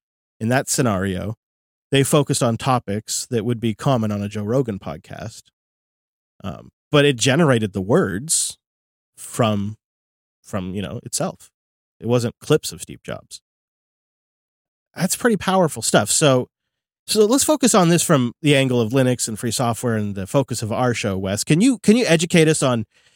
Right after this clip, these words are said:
what we're seeing these days? 'Cause that's the audio stuff.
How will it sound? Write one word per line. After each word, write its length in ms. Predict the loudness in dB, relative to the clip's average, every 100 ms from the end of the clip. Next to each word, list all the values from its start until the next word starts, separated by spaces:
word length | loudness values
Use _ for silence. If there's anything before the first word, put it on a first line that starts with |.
| _ _ 2
what 180 | 4 6
we're 140 | 4
seeing 380 | 4 2 2 2
these 180 | 0 2
days? 220 | 2 4
'Cause 260 | 0 0 -8 _ -20 -20 _ _ 2
that's 220 | 2 4
the 80 | 2
audio 320 | 4 4 4 2
stuff. 280 | 2 0